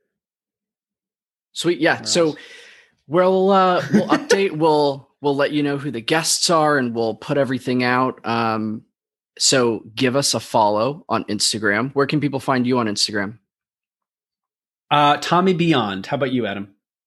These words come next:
Speaker 1: That Adam DiCarlo. So
Speaker 2: Right.
Speaker 1: give us a follow,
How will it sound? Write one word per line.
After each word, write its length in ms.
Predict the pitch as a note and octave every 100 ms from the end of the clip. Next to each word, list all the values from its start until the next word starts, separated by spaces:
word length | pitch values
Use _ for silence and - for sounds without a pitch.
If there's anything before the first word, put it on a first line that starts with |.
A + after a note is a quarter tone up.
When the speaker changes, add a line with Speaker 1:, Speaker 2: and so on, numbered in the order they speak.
| - - _
Speaker 1:
That 280 | A2+ C#3 -
Adam 280 | A2+ A#2+ A#2+
DiCarlo. 580 | A2+ - F2+ D#2+ B1+ - _ _ _ _ _ _ _ _
So 460 | - - B2+ A#2 -
Speaker 2:
Right. 200 | A2+ A2
Speaker 1:
give 160 | C#3+ E3+
us 180 | F3+
a 60 | F#3+
follow, 540 | - D#3+ D#3+ E3+ E3